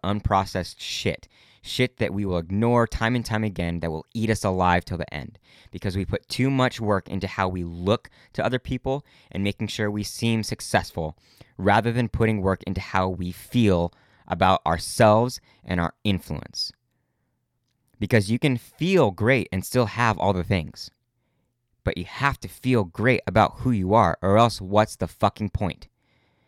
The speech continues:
The heavy realization will be when you have all the things and feel like complete shit.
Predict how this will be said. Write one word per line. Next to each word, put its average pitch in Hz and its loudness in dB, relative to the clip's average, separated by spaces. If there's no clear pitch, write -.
The 98 -2
heavy 139 0
realization 110 2
will 90 -4
be 92 -2
when 90 -2
you 98 -2
have 101 0
all 104 4
the 110 0
things 104 -2
and 90 -4
feel 107 2
like 90 2
complete - -6
shit. - -8